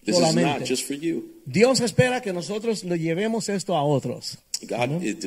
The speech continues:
Speaker 1: wants us to be able to bring this to others.
Speaker 2: Y como resultado de eso, yo sé que Dios me va a bendecir.
Speaker 1: And as a result of that, of me bringing it to others, I know that God is gonna bless me.
Speaker 2: ¿Sabe? Dije que yo voy, yo decido f-, ser feliz.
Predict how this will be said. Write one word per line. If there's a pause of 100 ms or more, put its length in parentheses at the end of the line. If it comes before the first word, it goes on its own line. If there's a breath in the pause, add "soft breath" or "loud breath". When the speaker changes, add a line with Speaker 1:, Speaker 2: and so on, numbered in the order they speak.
Speaker 1:
wants
us
to
be
able
to
bring
this
to
others. (100)
Speaker 2:
Y
como
resultado
de
eso,
yo
sé
que
Dios
me
va
a
bendecir.
Speaker 1:
And
as
a
result
of
that,
of
me
bringing
it
to
others,
I
know
that
God
is
gonna
bless
me.
Speaker 2:
¿Sabe? (120)
Dije
que
yo
voy,
yo
decido
f-,
ser
feliz.